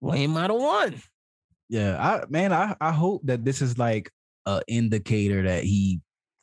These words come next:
Speaker 2: coming back.
Speaker 1: Hopefully this indicator that they all working together again.
Speaker 2: Yeah.
Speaker 1: 'Cause Drake
Speaker 2: They,
Speaker 1: went
Speaker 2: I
Speaker 1: on
Speaker 2: mean,
Speaker 1: Nicki
Speaker 2: it's still
Speaker 1: Live. They look cool again.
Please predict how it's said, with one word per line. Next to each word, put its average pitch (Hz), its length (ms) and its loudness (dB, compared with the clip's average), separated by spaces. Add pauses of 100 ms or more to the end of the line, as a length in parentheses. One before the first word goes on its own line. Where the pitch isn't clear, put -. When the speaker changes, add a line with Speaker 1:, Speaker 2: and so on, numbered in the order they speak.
(440)
Speaker 2:
coming 107 300 0
back. 82 260 -2 (300)
Speaker 1:
Hopefully 427 340 0
this 320 140 0
indicator 311 480 0
that 302 140 2
they 294 100 2
all 311 220 2
working 392 320 0
together 214 360 2
again. 151 440 -2 (400)
Speaker 2:
Yeah. 92 440 0 (220)
Speaker 1:
'Cause 202 120 -2
Drake 285 220 0
Speaker 2:
They, 330 60 0
Speaker 1:
went 302 140 2
Speaker 2:
I 294 40 2
Speaker 1:
on 285 60 0
Speaker 2:
mean, 302 120 0
Speaker 1:
Nicki 277 140 0
Speaker 2:
it's 269 60 0
still 277 140 2
Speaker 1:
Live. 320 220 0
They 262 120 0
look 262 240 -2
cool 294 300 0
again. 302 460 0